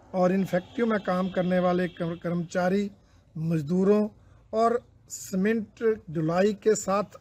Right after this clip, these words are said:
अप्रत्यक्ष रूप से जुड़े लोगों के साथ खड़ी है। सरकार दो तीन दिन में अगर इस समस्या का समाधान नहीं करेगी, तो भारतीय जनता पार्टी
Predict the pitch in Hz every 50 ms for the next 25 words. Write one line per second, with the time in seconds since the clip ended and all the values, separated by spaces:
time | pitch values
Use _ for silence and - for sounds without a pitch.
0 | - - 185 - - 208 196 - - 262 254 - - - 214 190 196 196 202 -
1 | - 202 165 165 180 180 190 180 165 - - - - _ _ _ _ _ - -
2 | 151 160 180 180 180 196 208 202 175 - 202 180 - - - 165 170 190 208 202
3 | - - 185 190 208 202 185 202 220 - _ _ _ _ _ _ _ _ _ _
4 | _ _ - - - - 180 175 165 - 214 208 220 226 220 175 156 160 190 208
5 | 202 208 - 220 214 196 175 202 185 196 190 165 139 - _ _ - - - -
6 | - _ _ - 208 214 208 226 220 220 - - - 185 190 180 - 202 196 185
7 | 196 190 180 180 175 175 180 180 165 180 175 165 156 147 151 151 165 214 196 -
8 | 208 208 214 208 185 214 226 220 - - - - - - - - _ _ - -
9 | 180 165 143 143 135 180 214 226 214 220 214 190 196 175 165 - 185 175 165 -
10 | 180 180 185 170 175 196 170 151 143